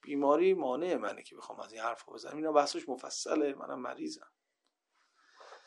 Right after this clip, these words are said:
بعدش هم اینجا بالاخره سنی‌ها نشستن، شاید یکی معترض باشه، لعل معترضا یعترض،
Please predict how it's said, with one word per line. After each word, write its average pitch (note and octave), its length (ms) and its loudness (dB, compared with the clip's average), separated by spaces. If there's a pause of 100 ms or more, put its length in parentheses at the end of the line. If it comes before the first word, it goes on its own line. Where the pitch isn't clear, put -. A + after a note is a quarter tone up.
(500)
بعدش G3 400 12
هم F3+ 120 10
اینجا F3+ 300 12
بالاخره E3 380 10
سنی‌ها D#3+ 460 6
نشستن، D#3 640 6
شاید C#3 280 4
یکی D3 260 0
معترض B2+ 640 6
باشه، C#3 240 6
لعل C3+ 400 10
معترضا C#3 640 10
یعترض، D#3+ 1000 12